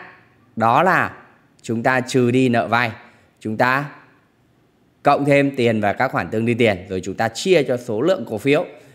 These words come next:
thì chúng ta ra giá trị của cổ phiếu Q T P là bao nhiêu hợp lý. Thì trên đây chính là năm cái phương pháp định giá cổ phiếu hiệu quả nhất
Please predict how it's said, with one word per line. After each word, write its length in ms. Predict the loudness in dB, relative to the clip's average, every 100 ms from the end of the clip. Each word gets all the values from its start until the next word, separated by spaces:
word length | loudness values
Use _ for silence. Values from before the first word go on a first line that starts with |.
| _
thì 100 | -6
chúng 180 | -4 -2
ta 140 | -2
ra 320 | 0 -2 -2 -8 -18
giá 360 | -6 -4 -2 -4 -6
trị 340 | -8 -8 -10 -8
của 120 | -8
cổ 220 | -6 -6
phiếu 320 | -4 -6 -6 -10 _
Q 200 | 2 2 2
T 220 | -2 0
P 20 | 0 0 -6 -18 -6
là 320 | -2 -2 -2
bao 200 | 0 0
nhiêu 280 | 2 0 0 -8 -20 _ _
hợp 220 | -2 0
lý. 240 | 0 -2 -6 -20 _ _ -20 -20 _ _ -4
Thì 80 |
trên 220 | 2 4 4
đây 200 | 4 2
chính 200 | 0 0
là 140 | 0
năm 460 | 0 0 0 -2 -4
cái 100 | -4
phương 280 | -4 -4 -4
pháp 540 | -4 -6 -6 -14 _ -2
định 360 | -2 -2 -4
giá 420 | 0 0 0 -4 -12 _
cổ 180 | 0 0
phiếu 260 | 2 0 2
hiệu 220 | 2 0 0
quả 160 | -2 2
nhất 220 | 2